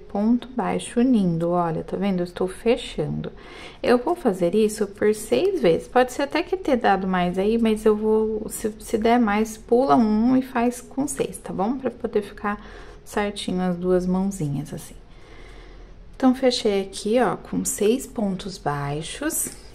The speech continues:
Agora, eu vou pegar a minha outra mão, vou colocar aqui, ó, polegar pra dentro com polegar pra dentro, tá, gente? Então, vou vir aqui, ó,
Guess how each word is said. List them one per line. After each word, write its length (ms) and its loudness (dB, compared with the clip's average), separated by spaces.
Agora, 220 0
eu 40 0
vou 120 -6
pegar 640 -2
a 60 4
minha 200 6
outra 380 -4
mão, 760 -2
vou 160 -2
colocar 580 0
aqui, 500 -6
ó, 200 -2
polegar 720 0
pra 120 -2
dentro 440 -4
com 160 -6
polegar 540 -2
pra 100 -4
dentro, 480 -10
tá, 180 -2
gente? 460 -8
Então, 380 -2
vou 220 6
vir 260 0
aqui, 640 -2
ó, 180 -2